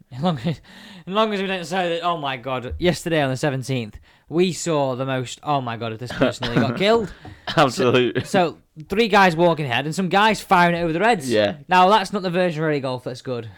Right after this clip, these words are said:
Speaker 2: No, it's not. It's not. Um, I agree. I think ready golf is the right way to go.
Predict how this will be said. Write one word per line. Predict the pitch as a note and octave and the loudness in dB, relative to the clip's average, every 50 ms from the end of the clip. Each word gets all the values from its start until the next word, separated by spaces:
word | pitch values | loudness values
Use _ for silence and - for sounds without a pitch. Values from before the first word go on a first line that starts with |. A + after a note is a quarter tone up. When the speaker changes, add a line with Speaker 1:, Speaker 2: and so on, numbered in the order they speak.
| - | -6
Speaker 2:
No, | B2 B2 B2 A#2 G#2 G2+ E2 | 2 6 6 6 6 6 2
it's | E2+ G2 - G#2+ | -2 -4 -4 -4
not. | A2+ A2 G2+ F#2 - - _ | -2 -2 -2 -2 -2 -6 _
It's | G2+ F#2+ F#2+ | -10 -10 -8
not. | A2 G#2 G2 F#2 - - - - | -8 -6 -6 -6 -8 -10 -12 -8
Um, | G#2 G#2 G#2 G2 - | -6 -4 -4 -4 -2
I | - C#3+ D#3 | 0 0 0
agree. | D3 A#2+ - A#2+ A2 | 0 2 2 0 0
I | G#2 | 0
think | A2+ A#2+ G#2+ A#2+ | -2 -4 -4 -2
ready | A2+ A2 G#2+ | -2 -2 -2
golf | G2+ G2+ G#2 G2+ - | -2 -2 -2 -2 -4
is | G#2 G2 F2 | -8 -8 -6
the | F#2+ | -4
right | G2+ G2 F#2+ E2+ | -2 -2 0 -2
way | F#2+ F#2+ | -2 -6
to | - - | -6 -4
go. | G2+ G2 G2 G2 F#2+ | -4 -2 -2 -2 -4